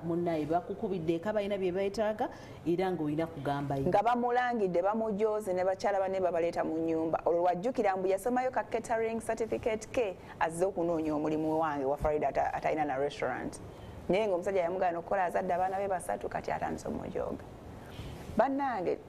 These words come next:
Speaker 2: tubeere very cautious when we decide not to work, nga ddala bakusanze ng'olina akalimu kako kukola.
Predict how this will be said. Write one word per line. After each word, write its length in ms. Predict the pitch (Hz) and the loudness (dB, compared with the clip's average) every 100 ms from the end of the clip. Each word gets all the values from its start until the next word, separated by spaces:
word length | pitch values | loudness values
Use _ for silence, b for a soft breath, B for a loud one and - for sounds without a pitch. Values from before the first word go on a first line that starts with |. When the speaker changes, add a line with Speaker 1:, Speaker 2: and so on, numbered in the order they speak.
| - | -10
Speaker 2:
tubeere 800 | - 190 196 196 226 233 214 - - | -2 2 2 2 2 2 0 -2 -2
very 340 | 196 196 180 | 0 2 0
cautious 600 | - 180 175 170 139 - | 0 -2 -2 -4 -4 -2
when 320 | 165 165 165 - - | 0 0 -2 -6 -4
we 100 | 156 | -4
decide 500 | 139 143 - 151 156 156 - - - - 151 | -2 -4 -2 0 -2 -4 -12 -16 -16 -8 -4
not 380 | 156 151 151 | -2 -2 -4
to 220 | - - 147 | -6 -8 -6
work, 480 | 147 147 143 - | -2 -2 -4 -4
nga 140 | 139 135 | -4 -2
ddala 200 | 135 139 | -2 -4
bakusanze 520 | 139 - 143 135 139 | -6 -6 -8 -6 -6
ng'olina 360 | 135 131 135 131 | -4 -4 -4 -6
akalimu 360 | 123 127 127 | -4 -4 -6
kako 240 | 123 139 - | -8 -10 -10
kukola. 320 | - 120 | -8 -8